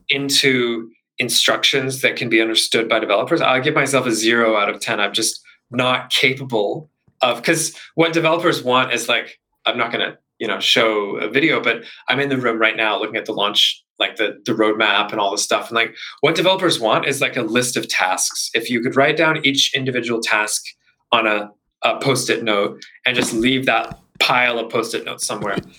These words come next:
But, like, I don't have time to write friggin' Post-it notes. And, like, I say I wanna circle. What kind of circle? Well, I don't know. It's, someone else needs to think about these details. So he had this ability to kind of, I mean, he led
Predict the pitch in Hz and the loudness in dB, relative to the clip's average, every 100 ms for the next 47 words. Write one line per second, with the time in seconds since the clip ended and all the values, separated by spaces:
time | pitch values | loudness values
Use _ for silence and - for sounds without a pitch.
0 | _ - 143 156 156 - _ _ _ _ | _ -4 -2 0 -2 -6 _ _ _ _
1 | _ _ - 156 - 160 147 143 139 131 | _ _ -2 0 0 0 2 4 2 2
2 | 131 - 156 143 135 - 127 - 127 131 | -2 -2 0 0 -2 0 0 0 -2 -2
3 | 196 - 156 147 143 - _ _ _ _ | -2 -6 -2 -2 -2 -10 _ _ _ _
4 | _ 139 135 170 160 143 139 135 131 160 | _ -4 0 0 2 2 0 -2 0 0
5 | 151 147 120 113 - _ _ _ _ - | 0 -2 -2 -4 -12 _ _ _ _ -8
6 | - 139 120 - 107 113 120 135 - - | -2 -2 -2 -2 -2 0 2 2 2 0
7 | 139 101 117 - - _ - 175 160 139 | 0 -2 -2 -4 -4 _ -2 0 2 0
8 | 139 127 113 120 117 110 120 110 113 117 | -2 -6 -6 -4 0 0 -2 -6 -4 -4
9 | - - 156 135 - - _ 196 190 165 | -2 0 0 -4 -12 -20 _ -2 0 0
10 | 151 143 131 127 120 113 - 139 123 - | -2 0 0 0 0 -6 -4 -2 -2 -6
11 | _ _ - 123 123 135 127 117 | _ _ -6 -4 -2 -2 0 0